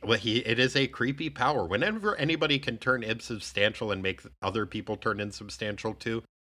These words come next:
it really does freak me out. Like, probably more than it's supposed to. I don't think I'm supposed to think about it as hard as I do, but, like, a c-, common thing that they will do is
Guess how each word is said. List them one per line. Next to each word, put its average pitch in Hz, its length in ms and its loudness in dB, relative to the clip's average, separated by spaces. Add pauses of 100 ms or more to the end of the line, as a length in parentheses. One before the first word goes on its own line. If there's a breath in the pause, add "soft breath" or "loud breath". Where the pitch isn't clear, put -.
it 120 220 0
really 104 280 4
does 92 280 4
freak - 400 -4
me 82 160 -4
out. 73 260 -6 (500)
Like, 202 380 6
probably 131 440 4
more 92 260 0
than 90 180 -2
it's 85 140 -2
supposed 85 440 -6
to. 85 100 -2
I 87 60 2
don't 101 180 0
think 101 180 -4
I'm 95 80 -2
supposed 98 380 -6
to 92 80 -2
think 82 260 -6
about 98 240 0
it 101 100 -4
as 101 140 -2
hard 107 200 0
as 110 140 -4
I 117 100 2
do, 117 300 0 (180)
but, 110 160 2
like, 104 300 4 (560)
a 113 80 0
c-, - 180 -12 (140)
common 135 420 4
thing 127 300 0
that 127 160 -2
they 123 120 2
will 127 200 2
do 131 360 0 (320 loud breath)
is 107 240 0